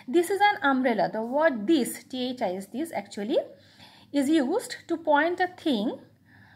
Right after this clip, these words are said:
which is near to us. Okay, to point a noun which is near to us. That means the umbrella is near to us. The word these, these are the toys. So the word these is pointing to the toys. The toys are near to us.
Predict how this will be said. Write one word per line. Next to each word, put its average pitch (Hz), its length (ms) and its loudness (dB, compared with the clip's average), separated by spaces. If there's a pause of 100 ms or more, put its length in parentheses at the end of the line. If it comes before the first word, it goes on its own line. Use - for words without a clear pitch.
(480)
which 240 160 -4
is 392 240 -2
near 269 520 2
to 339 120 -2
us. 170 520 0 (800)
Okay, 440 380 -2
to 262 60 -10
point 247 280 0
a 294 60 4
noun 233 380 2
which 269 160 -4
is 277 120 -6
near 240 300 -4
to 240 120 -2
us. 175 260 -4
That 233 200 -4
means 370 140 -4
the 339 160 4
umbrella 254 400 2
is 381 180 -4
near 220 360 -2
to 202 160 -4
us. - 320 -10 (400)
The 285 100 0
word 311 460 2
these, 302 640 2 (500)
these 359 440 2
are 240 260 6
the 302 160 4 (920)
toys. - 600 4
So - 180 -12
the 285 120 4
word 262 360 2
these 339 240 2
is 339 200 -2
pointing 240 500 -2
to 233 60 -10
the 247 100 -6
toys. 269 560 4
The 247 80 0
toys 277 400 2
are 381 160 4
near 269 400 2
to 196 140 -2
us. - 340 -6